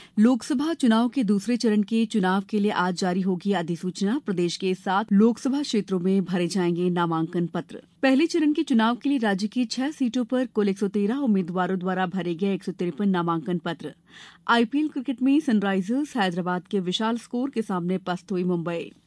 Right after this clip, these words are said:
और प्रदेश में गर्मी के तेवर हुए तीखे, कई जिलों में पारा चालीस डिग्री सेल्सियस के पार, भोपाल में रही सबसे गर्म रात।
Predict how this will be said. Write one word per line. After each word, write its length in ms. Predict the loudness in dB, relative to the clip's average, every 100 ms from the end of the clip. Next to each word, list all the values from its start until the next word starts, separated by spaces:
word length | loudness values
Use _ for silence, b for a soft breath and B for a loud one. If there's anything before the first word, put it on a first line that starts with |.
| _ _ -4
और 300 | 0 2 0 -4 B B
प्रदेश 400 | 0 2 2 2
में 180 | 0 2
गर्मी 360 | 0 0 2 0
के 140 | 0
तेवर 300 | -2 0 0
हुए 200 | -2 -2
तीखे, 440 | -2 -4 -2 -4 -2
कई 240 | -2 -2
जिलों 260 | -2 -2 -2
में 120 | -4
पारा 320 | -4 -4 -4
चालीस 460 | -4 -4 -2 -2 -4
डिग्री 220 | -6 -6
सेल्सियस 420 | -6 -6 -6 -8
के 120 | -8
पार, 360 | -6 -2 -2 -4 B B B
भोपाल 420 | 2 4 0 0
में 140 | 0
रही 280 | 0 0 -2
सबसे 420 | -2 -6 -4 -4
गर्म 320 | -2 -4 -4 -2
रात। 360 | -4 -4 -8